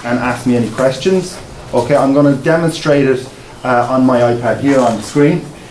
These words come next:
If anybody wants to contact me, um, I'm sure, uh, Francis will be sharing my contact details, but my contact details are here in this presentation. I'll be sharing it with Francis,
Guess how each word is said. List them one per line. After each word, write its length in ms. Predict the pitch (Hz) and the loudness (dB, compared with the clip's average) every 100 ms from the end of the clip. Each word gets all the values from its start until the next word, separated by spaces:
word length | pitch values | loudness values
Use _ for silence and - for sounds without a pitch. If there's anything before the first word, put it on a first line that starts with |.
| - - - - | -10 -8 -6 -2
If 140 | 151 | 2
anybody 360 | 202 196 196 190 | 2 2 2 4
wants 280 | 190 185 175 | 4 2 0
to 60 | - | -2
contact 520 | 196 196 - 165 - | 0 2 2 0 0
me, 180 | 147 160 - - - | 0 0 -4 -8 0
um, 400 | 131 131 104 - - | 2 2 0 -4 -2
I'm 220 | 123 120 | 2 2
sure, 300 | - 147 139 135 | 2 2 2 2
uh, 420 | 127 123 117 113 - - - - - - | 2 4 2 0 -4 -6 -8 -18 -20 -8
Francis 340 | 139 131 117 - | 0 0 0 -2
will 80 | |
be 80 | 120 | -2
sharing 300 | 127 156 147 | 2 2 4
my 100 | 135 | 2
contact 460 | 127 151 131 135 - | 2 0 0 -4 -2
details, 380 | 139 143 143 - | 0 0 -2 -2
but 380 | 131 127 - | -4 -4 -4
my 140 | 127 131 | 0 0
contact 380 | 143 143 143 143 | 2 0 0 -2
details 360 | 139 139 127 | 0 2 2
are 100 | 131 | 0
here 180 | 127 143 | 0 2
in 100 | 131 | 2
this 140 | 123 - | 2 0
presentation. 680 | 135 123 123 139 131 139 123 | 0 0 0 0 0 -2 -4
I'll 320 | - - 120 | -8 -4 0
be 40 | |
sharing 300 | 117 151 143 | 2 4 2
it 60 | 127 | 2
with 160 | 120 | 0
Francis, 520 | 139 135 127 139 127 | 0 0 0 -2 -4